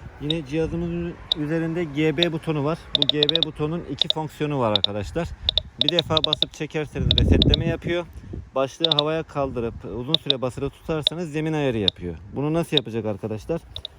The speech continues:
Şimdi zemin ayarını göstereyim ben kısaca size. Başlığı havaya kaldırıyorsunuz on beş yirmi santim yükseklikte. Yani arama seviyenize kaldırıyorsunuz. G B butonuna, G B butonuna basılı tutuyorsunuz üç saniye.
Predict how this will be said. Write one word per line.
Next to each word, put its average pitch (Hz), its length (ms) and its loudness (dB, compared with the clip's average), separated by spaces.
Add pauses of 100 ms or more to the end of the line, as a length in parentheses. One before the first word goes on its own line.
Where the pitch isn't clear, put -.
(160)
Şimdi 143 140 -4
zemin 147 220 2
ayarını 160 220 4
göstereyim 117 420 2
ben 110 100 0
kısaca 107 320 -4
size. 123 260 -2 (1300)
Başlığı 127 300 -2
havaya 156 260 0
kaldırıyorsunuz 151 640 -6
on 123 140 -8
beş 117 160 -10
yirmi 113 100 -10
santim 107 280 -14
yükseklikte. 110 560 -14 (160)
Yani 120 120 -8
arama 123 280 -6
seviyenize 117 520 -10
kaldırıyorsunuz. 123 580 -10 (840)
G 135 220 2
B 165 160 2
butonuna, 147 460 -2 (1120)
G 135 200 4
B 151 160 6
butonuna 135 420 -2
basılı 143 320 2
tutuyorsunuz 110 560 -2
üç 117 100 -4
saniye. 135 500 0